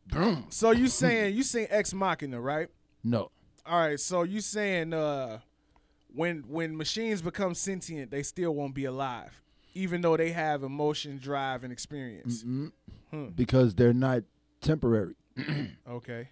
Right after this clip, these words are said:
Speaker 1: You can always bring a machine back to life.
Speaker 2: So how come it's bad when you lock a motherfucker in a room for years and years and years and don't let them experience anything?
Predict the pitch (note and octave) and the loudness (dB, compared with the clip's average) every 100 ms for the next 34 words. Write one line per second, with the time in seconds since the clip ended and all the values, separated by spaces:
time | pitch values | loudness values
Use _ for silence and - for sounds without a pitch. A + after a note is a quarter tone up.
0 | - C3+ B2+ A2+ C3+ C#3 C#3 A#2+ A2 F2 | 0 2 2 0 8 10 12 10 6 2
1 | B2 A#2+ G#2+ G2+ G2+ A2 G2+ F#2+ F2+ G2+ | 0 2 2 0 0 0 0 -2 -4 -2
2 | G2 F3+ F3+ G#3 G#3+ A3+ F#3+ F3 D3 C3 | 2 2 4 2 2 0 0 -2 -4 -8
3 | B2 E3+ F3+ E3 C3+ - - _ _ _ | -2 0 2 2 0 -6 -14 _ _ _
4 | _ B2+ C#3 C#3+ C#3+ D3+ D3+ D3 C#3 D3 | _ -10 -6 -4 -4 -4 -2 -4 -6 -6
5 | C#3+ - C3 C3 B2+ B2 D3 C#3+ B2 A2+ | -8 -8 -10 -10 -10 -8 -6 -6 -8 -12
6 | - A#2 A2+ C3 D3 C#3+ B2 B2 B2 C#3 | -16 -16 -14 -8 -2 -2 -2 -8 -8 -6
7 | C3+ A#2 A#2 A2+ B2+ C3 A2+ A2+ A2+ A#2+ | -6 -6 -12 -12 -10 -8 -10 -12 -12 -10
8 | A#2+ A#2+ A#2+ A2+ - - B2+ A2+ A2 A#2 | -8 -8 -10 -14 -14 -12 -12 -12 -12 -14
9 | G#2+ E2+ F2 | -16 -18 -20